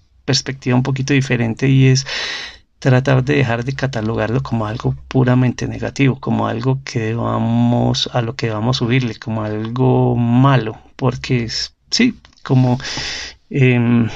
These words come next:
estábamos hablando, entonces el asunto es que detrás del miedo está casi que,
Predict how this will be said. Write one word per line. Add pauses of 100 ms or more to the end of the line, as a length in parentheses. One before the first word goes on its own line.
(160)
estábamos
hablando,
entonces
el
asunto
es
que
detrás
del
miedo (300)
está
casi
que,